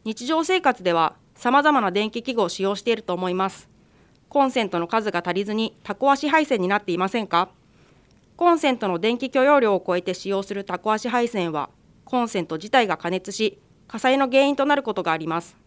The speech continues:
この機会に確認をお願いします。五つ目、コンセントの清掃。コンセントにプラグを長期間差し込んだ状態にしておくと、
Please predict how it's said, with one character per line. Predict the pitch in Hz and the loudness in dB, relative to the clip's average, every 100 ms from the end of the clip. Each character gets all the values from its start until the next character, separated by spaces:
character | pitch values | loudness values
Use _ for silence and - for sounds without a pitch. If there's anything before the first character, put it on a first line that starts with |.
| _ _ _ _ _ _ | _ _ _ _ _ _
こ | 247 | -6
の | 240 | -4
機 | 240 - | -2 4
会 | 269 | 4
に | 202 | 4
確 | - - | -6 -6
認 | 208 233 | -4 0
を | 254 | 2
お | 220 | 2
願 | 202 196 | 2 0
い | |
し | 196 | 0
ま | 190 196 | -2 -4
す。 | - _ _ _ _ _ _ _ _ _ | -8 _ _ _ _ _ _ _ _ _
五 | - 262 | -10 -2
つ | 262 | 2
目、 | 254 - _ _ | 0 -2 _ _
コ | - 349 | 2 2
ン | 330 | 4
セ | 262 | 0
ン | 202 | -2
ト | 165 | -4
の | 151 | -6
清 | - 175 | -2 -2
掃。 | 175 170 156 - _ _ _ _ _ _ _ _ | -2 -4 -4 -8 _ _ _ _ _ _ _ _
コ | - 349 | 0 2
ン | |
セ | 320 254 | 2 0
ン | |
ト | 220 | 0
に | 180 | -4
プ | - | 0
ラ | 208 | 0
グ | 226 | 2
を | 240 | 2
長 | 240 277 | 2 -2
期 | 277 | 0
間 | 311 226 | 0 0
差 | 196 | 0
し | 170 | -6
込 | - 220 | -6 -4
ん | |
だ | 190 | -2
状 | 170 170 | -2 -2
態 | 180 175 | -4 -4
に | 175 | -6
し | - | -4
て | 180 | -4
お | 175 | -4
く | - | -8
と、 | 143 127 | -12 -12